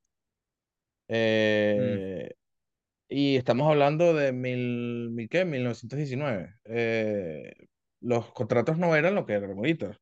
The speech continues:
Speaker 1: Mm, o sea, eh, ahorita los contratos yo siento que están muy inflados para lo que era anteriormente. O sea, por ejemplo, fíjate,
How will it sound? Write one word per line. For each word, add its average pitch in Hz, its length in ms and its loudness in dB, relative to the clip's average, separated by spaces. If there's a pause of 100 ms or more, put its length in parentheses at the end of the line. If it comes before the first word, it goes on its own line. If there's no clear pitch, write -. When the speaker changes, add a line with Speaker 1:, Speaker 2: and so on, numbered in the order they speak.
(120)
Speaker 1:
Mm, 107 160 -6 (140)
o - 40 -14
sea, 117 340 6 (800)
eh, 113 400 4
ahorita 131 720 4
los 131 220 -4
contratos 135 420 -2
yo 175 80 -2
siento 175 200 -6
que 175 80 -4
están 147 360 0 (640)
muy 143 440 0
inflados 175 720 0 (180)
para 123 240 4
lo 123 220 0
que 120 580 0
era 123 200 0
anteriormente. 117 640 -4
O - 20 -12
sea, 117 160 -4
por 117 120 -4
ejemplo, 120 300 -4
fíjate, 151 480 0